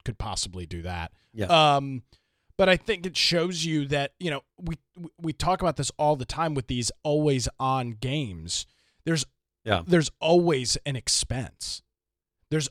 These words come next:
Speaker 2: That's
Speaker 1: always
Speaker 2: the server cost. That's
Speaker 1: server
Speaker 2: what I was kinda getting at.
Speaker 1: Yeah.
Speaker 2: Look at the server costs that they have maintaining this product, where there's a minimal amount of work and, and things that they're putting into it themselves. They're just creating a platform that everyone else is creating on.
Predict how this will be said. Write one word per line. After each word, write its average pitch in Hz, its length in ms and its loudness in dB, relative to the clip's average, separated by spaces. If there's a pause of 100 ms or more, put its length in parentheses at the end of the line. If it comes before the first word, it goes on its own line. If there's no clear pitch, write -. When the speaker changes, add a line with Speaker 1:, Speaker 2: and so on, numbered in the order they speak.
(120)
Speaker 2:
That's 180 160 10
Speaker 1:
always 180 160 8
Speaker 2:
the 123 80 0
server 151 240 8
cost. 117 220 8
That's 156 120 8
Speaker 1:
server 160 120 8
Speaker 2:
what 131 80 10
I 131 60 10
was 127 120 -2
kinda 131 180 6
getting 127 240 6
at. 101 160 0 (480)
Speaker 1:
Yeah. 139 220 -4
Speaker 2:
Look 180 100 4
at 175 60 10
the 143 80 2
server 156 320 8
costs 117 280 8
that 113 120 -4
they 120 140 6
have 120 280 8
maintaining 120 600 2
this 104 160 0
product, 127 600 4 (440)
where 139 160 12
there's 131 200 10
a 131 80 10
minimal 143 400 8
amount 120 520 6
of 107 440 8 (920)
work 147 300 10
and, 117 220 4
and 110 240 -2 (180)
things 131 240 4
that 107 140 0
they're 120 180 8
putting 147 300 4
into 147 240 4
it 143 100 6
themselves. 120 560 8
They're 135 120 4
just 143 140 -4
creating 135 220 8
a 117 60 2
platform 135 520 2
that 113 100 0
everyone 120 280 2
else 127 220 2
is 123 100 -6
creating 123 480 2
on. 98 340 -6